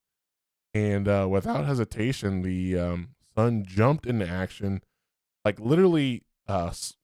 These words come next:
what's it called? What's it called when you do the, uh, not squats, but, uh, oh no, what's the thing that I ha-, I hate doing this workout?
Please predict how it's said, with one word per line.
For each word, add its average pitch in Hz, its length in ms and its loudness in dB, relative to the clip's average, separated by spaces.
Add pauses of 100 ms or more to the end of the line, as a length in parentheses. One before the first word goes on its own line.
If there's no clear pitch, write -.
(200)
what's 117 180 -2
it 95 80 -8
called? 85 380 -4 (220)
What's 180 140 -8
it 170 60 -8
called 139 220 2
when 120 120 -2
you 110 80 -6
do 104 200 -2
the, 95 260 -4
uh, 85 320 -4 (1200)
not 147 180 -2
squats, - 840 -4 (380)
but, 90 220 0
uh, 85 560 -2 (1500)
oh 139 220 2
no, 135 240 0
what's 123 260 -4
the 139 60 -18
thing 131 280 -4
that 101 180 -2 (220)
I 95 80 -4
ha-, - 200 -12
I 92 140 -10
hate 101 380 -4
doing 95 220 0
this 85 180 -6
workout? 80 480 -8